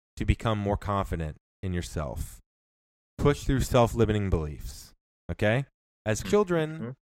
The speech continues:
Speaker 1: this is a quote, "As children, we think we can conquer the world, but somewhere in between childhood and adulthood, our enthusiasm," not me, "and na-, natural inclinations to dream big are squashed. Parents and
Speaker 2: Ah.
Speaker 1: teachers start imposing their own beliefs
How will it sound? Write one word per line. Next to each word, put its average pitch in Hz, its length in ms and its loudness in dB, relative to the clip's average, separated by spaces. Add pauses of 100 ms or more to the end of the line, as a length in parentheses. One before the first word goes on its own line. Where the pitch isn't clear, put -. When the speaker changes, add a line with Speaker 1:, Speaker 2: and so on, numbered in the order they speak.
(180)
Speaker 1:
this 104 140 -8
is 143 60 2
a - 40 0
quote, 82 300 6
"As 98 160 0
children, 131 260 2
we 143 100 0
think 113 280 0
we 101 80 4
can 92 140 -6
conquer 98 320 -2
the 110 60 2
world, 92 280 2
but - 100 0
somewhere 220 320 -4
in 226 60 -4
between 180 680 4 (500)
childhood 139 340 4
and 147 180 0
adulthood, 135 420 4
our 113 140 0
enthusiasm," 117 880 0 (240)
not 101 160 -4
me, 113 260 -4 (260)
"and 104 200 -6
na-, 110 280 -2
natural 123 460 -2
inclinations 98 720 -6
to 90 80 -12
dream 90 240 -4
big 82 260 -6
are 82 120 -6
squashed. - 680 -12
Parents 113 420 0
and 104 120 -6
Speaker 2:
Ah. 101 80 -2
Speaker 1:
teachers 95 260 -2
start 98 360 2
imposing 95 420 0
their 85 120 -2
own 82 100 -4
beliefs 95 500 -4